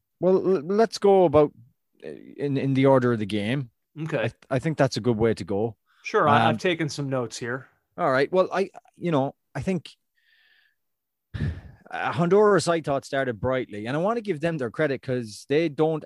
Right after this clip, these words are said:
Speaker 1: ever fail to show up. Very rarely do they fail to come and make it difficult and to make things concacaf-y and to get stuck in. And they've got some, they've got some decent players that we know,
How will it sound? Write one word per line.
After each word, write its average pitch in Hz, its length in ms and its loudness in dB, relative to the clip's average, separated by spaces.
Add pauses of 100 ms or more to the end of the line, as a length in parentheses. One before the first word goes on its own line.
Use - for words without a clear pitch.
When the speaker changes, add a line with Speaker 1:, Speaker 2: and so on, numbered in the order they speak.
Speaker 1:
ever 139 300 0
fail 131 500 -2
to - 160 -18
show 110 320 -4
up. 87 100 -10 (140)
Very 170 340 2
rarely 143 400 4
do 117 160 -6
they 117 140 -2
fail 113 520 -2 (540)
to - 100 -12
come 120 520 -4
and 113 240 -8
make 113 260 -8
it 107 80 -8 (180)
difficult 160 680 0
and 117 160 -6
to - 80 -10
make 117 220 -6
things 113 480 -6
concacaf-y 147 880 0 (640)
and 120 120 -4
to 113 80 -6
get 131 160 0
stuck - 320 -2
in. 147 320 0
And 131 180 -4
they've 131 100 -2
got 135 200 -2
some, 143 240 -4
they've 175 160 0
got 165 180 0
some 156 160 -4
decent 147 380 -4
players 127 260 4
that 107 140 -2
we 120 100 -4
know, 113 340 -2